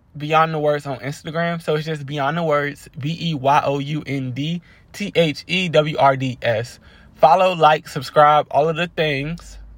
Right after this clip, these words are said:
Um, and you can message me there if you want, uh, if you're going through something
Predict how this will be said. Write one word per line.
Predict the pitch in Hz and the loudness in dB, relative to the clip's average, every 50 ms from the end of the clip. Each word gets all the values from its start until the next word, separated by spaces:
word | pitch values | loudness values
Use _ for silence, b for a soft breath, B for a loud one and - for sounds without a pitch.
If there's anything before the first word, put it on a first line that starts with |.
| - - | -2 2
Um, | 135 135 135 135 131 127 120 117 - - | 2 4 4 4 2 0 -2 -6 -8 -6
and | 131 139 147 | -6 -6 -6
you | 156 | -6
can | 165 - 170 156 147 139 | -4 -2 -2 -2 -2 0
message | 135 156 180 - - 175 165 165 | 0 -2 -2 -2 -8 -10 -6 -6
me | 170 160 147 139 | -6 -6 -4 -2
there | 139 143 143 143 156 180 - b b b b b b b - - | -2 0 0 0 -2 -2 -4 b b b b b b b -4 -2
if | 139 147 156 | -2 0 0
you | 160 160 151 | 0 -2 0
want, | 151 147 123 117 | 0 2 4 4
uh, | 131 123 - | 2 2 2
if | 127 139 151 | 0 -4 -2
you're | 151 147 139 | -2 -2 0
going | 147 147 165 175 | 2 2 2 0
through | - 180 180 | -2 -6 -6
something | - - 185 185 185 - 185 175 175 175 | -2 -2 -2 -2 -2 -4 -6 -4 -4 -8